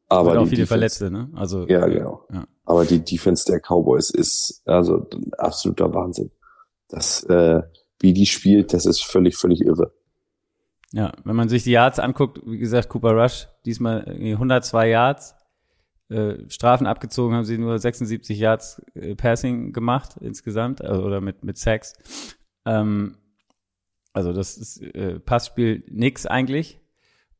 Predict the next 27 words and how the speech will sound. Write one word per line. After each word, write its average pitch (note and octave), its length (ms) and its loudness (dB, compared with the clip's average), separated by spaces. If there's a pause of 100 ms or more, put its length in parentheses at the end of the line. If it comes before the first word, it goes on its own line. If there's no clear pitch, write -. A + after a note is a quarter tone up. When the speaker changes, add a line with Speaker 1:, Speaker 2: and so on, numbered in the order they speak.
Speaker 2:
Und, G#2+ 380 -6
ähm, G#2 480 -4
aber G2+ 280 -2
umgekehrt A#2+ 680 0
ist - 220 -12
das - 220 -10
Problem A#2 400 0
der, A2 180 4
der, G#2+ 420 -2
der G#2+ 260 -4
Rams A2+ 340 -2
auf A#2 100 -8
jeden A#2 140 -6
Fall, A#2 180 -2
dass A2 140 -4
sie A2+ 100 -6
überhaupt G#2+ 280 0
kein G#2 160 -2
Laufspiel F#2 380 -4
haben F#2+ 220 -4
gefühlt. A2+ 420 -10 (640)
Und G2 140 -8
das G2 120 -2
schon G#2 140 -6
seit, G2 380 -6 (100)
seit G2 300 -2
Wochen, A2 360 -2